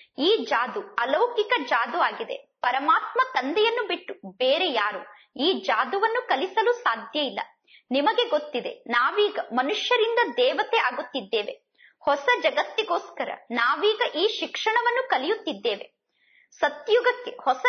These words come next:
ಜಗತ್ತು ಎಂದು ಕರೆಯಲಾಗುತ್ತದೆ. ಈಗ ಇದು ಸಂಗಮ ಯುಗ ಆಗಿದೆ. ನೀವೀಗ ಸಂಗಮ ಯುಗದಲ್ಲಿ ಇದ್ದೀರಾ. ನೀವು ಪುರುಷೋತ್ತಮ ಸಂಗಮ ಯುಗದ ನಿವಾಸಿಗಳಾಗಿದ್ದೀರಾ. ಈ ಪುರುಷೋತ್ತಮ ಸಂಗಮ ಯುಗದ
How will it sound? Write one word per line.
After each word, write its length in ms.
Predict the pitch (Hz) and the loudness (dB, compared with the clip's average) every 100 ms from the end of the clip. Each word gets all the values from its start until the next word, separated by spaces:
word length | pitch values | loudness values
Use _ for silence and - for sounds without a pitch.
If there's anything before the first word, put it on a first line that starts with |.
| 508 | 0
ಜಗತ್ತು 480 | 294 330 - - 508 | 0 0 -2 2 2
ಎಂದು 320 | 392 427 480 | 2 0 0
ಕರೆಯಲಾಗುತ್ತದೆ. 880 | 330 262 359 240 240 - 214 220 _ _ _ _ | 0 0 -2 -2 -4 -6 -8 -8 _ _ _ _
ಈಗ 260 | 262 392 453 466 | 2 2 4 2
ಇದು 300 | 254 196 - | 0 -6 -10
ಸಂಗಮ 500 | - 269 403 480 508 | -4 -2 2 2 4
ಯುಗ 140 | 403 392 | 2 2
ಆಗಿದೆ. 320 | 339 214 220 - | 0 -2 -8 -12
ನೀವೀಗ 640 | - 254 370 453 466 480 523 | -4 0 2 4 2 2 0
ಸಂಗಮ 360 | - 254 330 466 453 | 0 0 2 4 4
ಯುಗದಲ್ಲಿ 560 | 440 440 453 466 262 | 4 4 4 2 0
ಇದ್ದೀರಾ. 480 | 208 233 - - _ _ _ _ - - | -6 -6 -6 -8 _ _ _ _ -12 0
ನೀವು 540 | 277 415 240 - - | 2 2 0 -8 -2
ಪುರುಷೋತ್ತಮ 680 | - 403 - 494 508 - 508 508 | 0 2 2 0 2 0 2 2
ಸಂಗಮ 340 | - 277 392 466 | 0 0 2 4
ಯುಗದ 260 | 440 440 453 440 | 4 2 2 2
ನಿವಾಸಿಗಳಾಗಿದ್ದೀರಾ. 1200 | 285 277 - 427 440 381 240 240 - 208 - _ _ - _ | 2 0 2 0 0 0 -2 -8 -6 -6 -6 _ _ -20 _
ಈ 300 | 247 392 - | 0 0 2
ಪುರುಷೋತ್ತಮ 720 | 294 - - 440 453 - 466 508 - | -2 -2 0 0 0 0 0 0 0
ಸಂಗಮ 340 | 277 381 466 440 | 0 0 2 2
ಯುಗದ 260 | 415 381 | 2 2